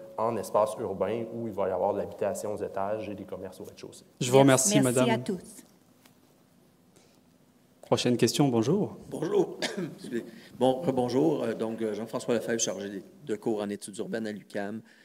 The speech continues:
Speaker 4: chargé de projet au Front commun pour la transition énergétique et représentant de Magination Est, euh, aujourd'hui. J'ai, il y a un programme de la Ville de Montréal, en fait, un, un,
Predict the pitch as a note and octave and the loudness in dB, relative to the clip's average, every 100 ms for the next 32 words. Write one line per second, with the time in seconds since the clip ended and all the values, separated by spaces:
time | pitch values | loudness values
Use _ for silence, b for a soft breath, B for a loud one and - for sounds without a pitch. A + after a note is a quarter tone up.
0 | - B2 A#2 - B2 C3 C3 - B2+ A#2+ | -4 -2 -2 -2 -2 -2 -2 -4 -4 -2
1 | A#2+ B2+ - A#2 A2+ A#2 A2 G#2+ G#2+ E3 | -2 -4 -4 -4 -4 -2 -4 -4 -6 -6
2 | - D#3 C3+ A#2+ A#2 A2+ G#2+ A#2+ A#2+ G#2 | -4 -4 -2 -4 -4 -6 -6 -6 -4 -6
3 | G#2 A2 - A2 A2+ A2+ - - - A#2 | -6 -8 -8 -6 -6 -6 -8 -8 -8 -6
4 | A#2 G#2 G2+ G2+ C3 F3+ b b b - | -4 -4 -4 -6 -8 -8 b b b -14
5 | A2+ C#3 - - C3 B2+ D#3+ F#3+ - C#3 | -8 -8 -8 -4 0 4 6 4 2 -2
6 | - - D#3+ C#3+ D3 E3+ F#3 D3+ C3 B2 | -2 -4 -4 -2 -2 -2 -2 -2 -2 0
7 | A#2 A#2 F3+ D3+ B2 A#2+ A#2+ F3 C3 A#2 | -2 -2 -2 -2 -4 -4 -4 -4 -6 -8
8 | - _ - A#2+ | -12 _ -10 -10